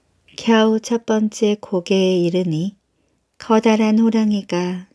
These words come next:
길을 막고 있어서 더는 갈 수가 없었습니다. 빨리 시댁에 갈 생각에 최 씨는 조금도 두려워하지 않고 호랑이에게 말했지요.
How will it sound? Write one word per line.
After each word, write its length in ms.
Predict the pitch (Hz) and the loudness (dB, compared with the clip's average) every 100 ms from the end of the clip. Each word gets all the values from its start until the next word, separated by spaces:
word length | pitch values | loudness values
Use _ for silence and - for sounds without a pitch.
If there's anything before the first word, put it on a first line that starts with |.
| - | -8
길을 340 | - 196 196 | -2 0 0
막고 420 | 185 160 - 190 | 0 -4 -4 -2
있어서 680 | 185 180 185 180 - 160 202 _ _ _ _ _ | 0 -2 -4 -6 -4 -6 -6 _ _ _ _ _
더는 640 | - 196 190 196 202 196 196 | -6 0 2 2 0 -2 -6
갈 220 | - 175 | -4 -2
수가 380 | 175 - 185 190 | -2 -4 -2 0
없었습니다. 960 | 160 - 190 - 190 180 151 156 175 - _ _ _ _ _ _ - | -2 -2 -4 -4 -4 -4 -4 -6 -8 -12 _ _ _ _ _ _ 0
빨리 340 | 208 208 214 | 2 4 2
시댁에 540 | - 226 220 208 214 | 2 0 2 2 0
갈 260 | 208 175 175 | -2 -4 -4
생각에 840 | 175 208 202 190 - 170 175 180 185 | -4 -6 -4 -4 -2 -2 -2 -6 -8
최 160 | - | -4
씨는 540 | 202 - 147 165 208 208 _ _ _ _ _ | -2 -2 -2 -2 -2 -4 _ _ _ _ _
조금도 580 | - 208 196 208 202 208 | -4 0 2 2 2 0
두려워하지 840 | 202 202 196 202 202 202 202 190 190 | 0 -2 0 2 0 0 -4 -4 -4
않고 640 | 160 165 - - 175 180 170 _ _ _ _ - | -4 -6 -8 -4 -2 -2 -6 _ _ _ _ 0
호랑이에게 680 | 233 226 226 220 214 208 208 | 2 4 4 2 2 0 -2
말했지요. 800 | 185 147 170 - - 165 160 190 | -2 -4 -6 -10 -10 -8 -6 -10